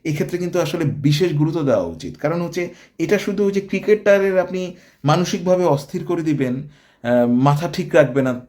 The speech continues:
তার, সে কোথায় গেছে, কি নিয়েছে, সেটা নিয়ে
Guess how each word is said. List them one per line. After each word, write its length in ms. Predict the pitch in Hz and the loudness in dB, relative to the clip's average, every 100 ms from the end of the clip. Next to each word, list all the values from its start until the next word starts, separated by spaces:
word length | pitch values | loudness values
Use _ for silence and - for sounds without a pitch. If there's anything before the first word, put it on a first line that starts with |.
| - | -6
তার, 240 | 107 104 | -4 -4
সে 180 | - 165 | -6 -8
কোথায় 340 | 151 151 160 | -6 -4 -2
গেছে, 260 | 147 147 151 | 0 0 0
কি 180 | 147 160 | -4 -4
নিয়েছে, 540 | 156 147 143 143 139 - | 0 0 2 2 0 -4
সেটা 280 | - 151 156 | -6 -4 -2
নিয়ে 340 | 151 147 143 | 0 0 -2